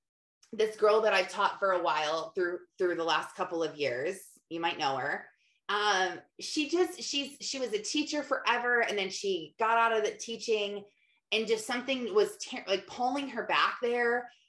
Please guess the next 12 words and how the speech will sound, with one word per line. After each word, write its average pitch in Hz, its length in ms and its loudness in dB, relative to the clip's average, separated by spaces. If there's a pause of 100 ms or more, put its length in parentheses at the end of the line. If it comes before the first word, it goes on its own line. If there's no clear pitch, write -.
(160)
And 214 500 2
she 254 260 -4
finally 262 460 2
surrendered 202 600 2
to 254 200 -4
it 247 180 2
and 196 160 -4
did 165 220 2
it. 240 280 2 (180)
And 185 480 2 (260)
it's 254 220 0
like, 262 220 2